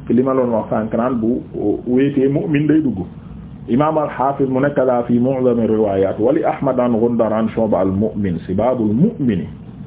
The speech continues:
Waaw, mu ne fa ka'annahu rawahu bil ma'na. Mu ne Imaam Ahmad solo na ko ci yoonu Ghundar, muy Muhammad ibn Ja'far, mu jël ko Shu'ba amirul mu'minin. Foofu dane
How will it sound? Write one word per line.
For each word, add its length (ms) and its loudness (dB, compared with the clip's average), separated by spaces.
Waaw, 160 -6
mu 140 -2
ne 80 2
fa 140 -4
ka'annahu 500 0
rawahu 360 2
bil 140 0
ma'na. 300 -4
Mu 120 2
ne 220 2
Imaam 280 2
Ahmad 340 -4
solo 240 2
na 100 0
ko 160 -2
ci 60 0
yoonu 300 2
Ghundar, 380 0
muy 180 -2
Muhammad 400 0
ibn 240 0
Ja'far, 360 0
mu 100 0
jël 200 4
ko 180 2
Shu'ba 320 2
amirul 320 0
mu'minin. 500 0
Foofu 380 0
dane 220 2